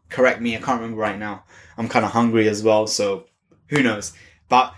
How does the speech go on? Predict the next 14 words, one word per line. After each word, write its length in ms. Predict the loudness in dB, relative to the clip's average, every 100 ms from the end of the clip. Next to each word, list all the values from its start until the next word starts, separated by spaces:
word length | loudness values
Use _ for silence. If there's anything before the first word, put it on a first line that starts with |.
| -12
you 100 | -2
get 200 | 2 4
the 100 | 4
idea. 480 | 4 2 4 4 4
When 160 | -2 -4
you 100 | -4
change 360 | 0 0 2
your 100 | 0
perspective, 720 | 0 -12 -4 -4 -4 -4 -4 -2
your 160 | -6
filter 500 | 2 4 4 2 -4
on 200 | -4 -4
the, 140 | -8 -10 _ _ _ _
on, 360 | -4 -2 -2